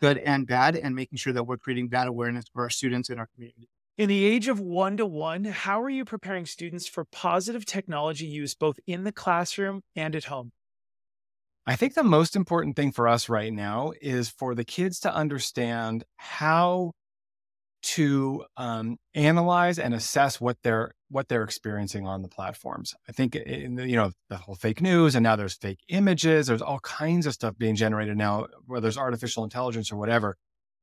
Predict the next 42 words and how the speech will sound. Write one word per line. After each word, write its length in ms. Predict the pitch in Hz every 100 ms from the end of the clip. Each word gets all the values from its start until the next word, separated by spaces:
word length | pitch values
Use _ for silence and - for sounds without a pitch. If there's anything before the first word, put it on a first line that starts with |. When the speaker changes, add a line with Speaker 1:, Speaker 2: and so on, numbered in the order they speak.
| _
Speaker 3:
And 380 | 143 127 123 120 - -
it's 180 | 123
not 220 | 131 139 175
enough 400 | 143 151 - - -
for 100 | -
the 120 | 117
kids 260 | 113 131 117
to 80 | 113
say, 260 | 123 113
"Well, 160 | 117 151
I 120 | 127
found 260 | 117 135 135
it 60 |
on 80 | 127
the 100 | 135
internet 240 | 202 175 143
or 80 | 127
it 40 |
was 100 | 120
on 140 | 117
Wikipedia 400 | 113 117 117 131
or 100 | 120
whatever." 300 | 110 107 107
So 160 | 104 117
we 100 | 117
really 320 | 120 143 170
are 80 | 139
trying 280 | - 135 135
to 60 |
teach 260 | 117 135 -
them 140 | 120
the 60 | 104
skills 460 | - 131 117 113 - _ _ _
to 100 | 127
how 180 | - 190
do 100 | 190
you 80 |
analyze, 400 | 127 123 139 110
how 180 | - 170
do 80 | 196
you 120 | 165
know 360 | 120 139 123